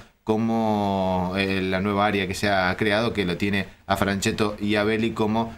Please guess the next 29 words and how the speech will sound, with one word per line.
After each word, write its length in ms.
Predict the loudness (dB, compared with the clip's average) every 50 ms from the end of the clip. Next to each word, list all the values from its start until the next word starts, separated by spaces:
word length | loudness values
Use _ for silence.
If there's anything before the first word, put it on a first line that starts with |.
| -12 -6
encargados 580 | -6 -2 0 2 2 2 2 2 2 2 0 -2
y 60 | -2
como 420 | -2 -2 -2 -2 -2 -2 -2 0
titulares, 560 | 0 0 0 2 2 2 2 0 -2 -2 -4
y 40 | -2
también, 480 | 0 0 0 2 2 0 0 0 -2 -6 -10 -18 _ _
eh, 260 | 0 0 2 2 0 0
gente 280 | 0 0 2 2 2 2
más, 420 | 2 2 2 0 0 -2 -6 -2 0
eh, 760 | 2 2 2 2 2 0 0 0 0 0 0 0 0 -2 -2
relacionada 520 | -2 -2 -2 0 0 0 0 0 0 0 -2
con 80 | -2 -4
la 100 | -2 -2
cuestión 340 | -4 -2 -2 -2 -2 0
técnica, 640 | 0 0 0 0 0 -2 0 2 0 0 0 -4 -12 -20 _ _ _ 0
eh, 440 | 2 2 2 2 0 0 0 0
en 100 | 0 2
la 460 | 2 2 2 2 2 2 2 0 0 0
municipalidad 720 | -2 -2 -2 -4 0 0 0 2 2 0 0 0 -2 -2
de 200 | -4 -2 -2 -2
Marcos 320 | 0 -2 -4 -4 -6 -10 -6
Juárez. 420 | -2 -2 -2 0 -2 -4 -4 -10 _ _ _ _
En 140 | -4 0 2
caso 260 | 2 2 4 2 2 2
de 260 | 2 2 2 2 0
poder 580 | 0 0 2 2 4 2 2 2 0 -2 -6 -12 _ _ _ _ _ _
poner 300 | _ 0 2 2 2 2
en 100 | 0 0
funcionamiento 880 | -2 -2 -2 0 0 0 2 2 2 0 0 0 -2 -2 -2 -4 -4